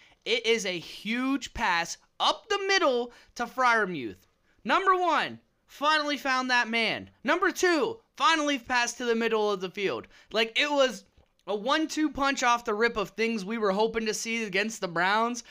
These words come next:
and it was just, like, it was so calculated and so obvious as to what we should have been trying this whole entire season, and it was like, "Oh, okay.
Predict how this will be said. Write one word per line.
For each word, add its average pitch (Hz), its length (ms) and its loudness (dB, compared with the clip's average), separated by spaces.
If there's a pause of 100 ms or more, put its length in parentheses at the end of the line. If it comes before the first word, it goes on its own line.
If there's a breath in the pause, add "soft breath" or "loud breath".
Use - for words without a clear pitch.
(200 loud breath)
and 190 100 -2
it 208 80 0
was 196 140 2
just, 190 160 -4
like, 170 300 0
it 214 120 4
was 233 220 0
so 233 240 0
calculated 196 800 0 (160 loud breath)
and 175 160 -8
so 285 320 0
obvious 190 680 0
as 175 140 -6
to 180 120 -4
what 165 280 -2
we 240 140 -4
should 240 180 -4
have 220 140 -2
been 214 180 -2
trying 196 540 -2 (180 loud breath)
this 220 180 -2
whole 294 320 2
entire 269 420 -2
season, 208 500 -4 (320 loud breath)
and 202 80 -2
it 226 80 -2
was 220 160 -2
like, 185 260 -4
"Oh, 208 280 -8
okay. 156 400 -8